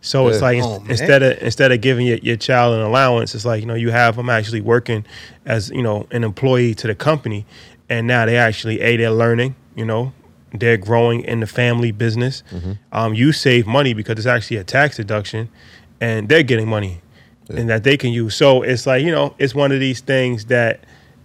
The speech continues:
Speaker 1: is, it's a very efficient way of doing business.
Speaker 2: Yeah.
Speaker 1: And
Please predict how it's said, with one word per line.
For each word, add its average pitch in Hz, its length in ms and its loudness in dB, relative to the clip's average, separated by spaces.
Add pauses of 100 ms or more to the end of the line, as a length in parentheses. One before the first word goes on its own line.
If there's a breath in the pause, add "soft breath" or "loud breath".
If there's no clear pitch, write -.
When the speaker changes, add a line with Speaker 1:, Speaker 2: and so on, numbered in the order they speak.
Speaker 1:
is, 120 180 -2
it's 131 200 -8
a 117 60 -4
very 123 260 0
efficient 117 540 -4
way 117 180 -2
of 104 140 -8
doing 110 260 -6
business. 110 400 -8
Speaker 2:
Yeah. 113 80 -8
Speaker 1:
And 104 120 -10